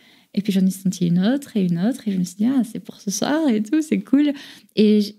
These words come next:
j'avais, euh, retrouvé vraiment, tu sais, ce confiance en moi, où je me disais, « En fait, moi, je suis puissante et m-, moi, je vais mettre mon enfant au monde. » Et j'étais, je me sentais tellement forte, je, je sais pas, cette puissance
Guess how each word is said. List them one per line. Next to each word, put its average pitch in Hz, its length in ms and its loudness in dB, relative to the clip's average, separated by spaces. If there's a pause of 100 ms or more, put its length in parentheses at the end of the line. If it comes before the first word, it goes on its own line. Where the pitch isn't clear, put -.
j'avais, 226 560 2
euh, 196 500 2
retrouvé 233 460 0
vraiment, 240 260 4
tu 233 140 -4
sais, 247 140 -4
ce 226 140 -2 (2750)
confiance 254 340 0
en 254 80 4
moi, 226 300 4
où 226 120 4
je 214 120 2
me 220 120 4
disais, « 220 280 2
En 226 40 2
fait, 233 180 0
moi, 226 120 4
je 220 80 -2
suis 202 220 -4
puissante 208 600 -2
et - 60 0
m-, 190 420 2
moi, 196 100 2
je 190 120 -4
vais 196 140 2
mettre 202 220 2
mon 196 100 2
enfant 190 220 -2
au 190 60 4
monde. » 190 420 2
Et 190 140 2
j'étais, 185 680 0
je 202 120 2
me 208 60 6
sentais 196 380 -2 (500)
tellement 285 320 4
forte, 285 480 -8
je, 208 160 -6 (480)
je 196 80 -2
sais 202 160 0
pas, 208 120 0
cette 208 260 -4
puissance 240 580 0